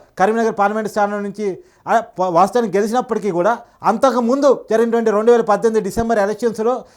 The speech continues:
కరీంనగర్ అసెంబ్లీ స్థానం నుంచి గంగులు కమలాకర్ మీద పోటీ చేసి ఓడిపోయాడు. ఓడిపోయినా సరే జనంలోనే ఉన్నాడు.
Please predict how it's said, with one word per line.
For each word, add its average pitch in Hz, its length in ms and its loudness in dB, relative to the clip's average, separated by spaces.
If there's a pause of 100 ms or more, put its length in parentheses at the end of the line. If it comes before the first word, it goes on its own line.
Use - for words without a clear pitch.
(140)
కరీంనగర్ 262 340 6
అసెంబ్లీ 247 340 2
స్థానం 226 320 0
నుంచి 226 220 -6
గంగులు 220 220 0
కమలాకర్ 214 440 0
మీద 208 120 -2 (100)
పోటీ 202 180 -4
చేసి 196 240 -6
ఓడిపోయాడు. 190 460 -6 (520)
ఓడిపోయినా 269 480 6
సరే 247 260 2
జనంలోనే 226 440 2
ఉన్నాడు. 185 360 -2